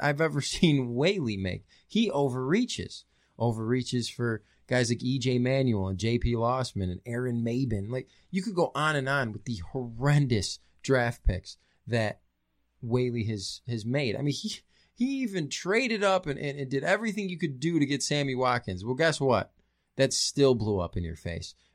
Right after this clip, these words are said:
because you could have had Odell Beckham Junior where you were. Now, no one knew Odell would be what he is,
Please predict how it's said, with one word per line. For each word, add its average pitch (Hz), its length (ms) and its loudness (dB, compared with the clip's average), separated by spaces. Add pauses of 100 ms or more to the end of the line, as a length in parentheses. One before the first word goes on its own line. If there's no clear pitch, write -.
because 123 240 2
you 120 80 0
could 156 160 6
have 135 100 4
had 123 180 2
Odell 110 380 0
Beckham 101 360 -2
Junior 98 400 -4
where 92 380 -2
you 98 180 -2
were. 92 260 -2
Now, 127 240 -2
no 220 200 -2
one 131 300 2
knew 127 300 2
Odell 117 400 2
would 110 160 -4
be 113 140 2
what 104 160 -2
he 101 220 -4
is, 107 280 -4